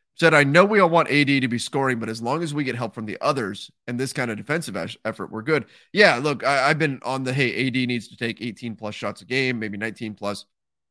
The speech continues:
This game, he only had to play twenty-eight minutes. He only took nine shots, but everybody else had it going. So it wasn't as critical that A D just powered the offense or anything like that. D'Lo's hitting threes.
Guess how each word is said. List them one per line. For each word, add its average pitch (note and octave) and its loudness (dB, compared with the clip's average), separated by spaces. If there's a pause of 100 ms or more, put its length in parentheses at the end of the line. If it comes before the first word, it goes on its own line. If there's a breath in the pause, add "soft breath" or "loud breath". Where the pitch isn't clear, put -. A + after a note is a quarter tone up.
This D#3+ -2
game, C#3 0
he C3+ 0
only B2+ 0
had B2 -2
to A2+ -6
play A#2 -4
twenty-eight A2 -6
minutes. G#2 -8 (800)
He E3 0
only G3 2
took C3 -2
nine B2 -2
shots, A2+ -2 (460)
but E3 2
everybody D3+ 0
else A#2+ -4
had A2+ -2
it G#2+ -4
going. F2+ -10 (460)
So E3 2
it C3+ -2
wasn't D#3+ 2
as C3 -4 (300)
critical C3 -2
that A#2 -4
A C3 -4
D A#2+ -2
just G#2+ -10 (560)
powered C3+ 0
the A2+ 0
offense A2 -2
or G#2 -6
anything G#2+ -12
like G2 -10
that. F#2+ -6 (440)
D'Lo's C#3+ 0
hitting G#2+ -6
threes. E2 -14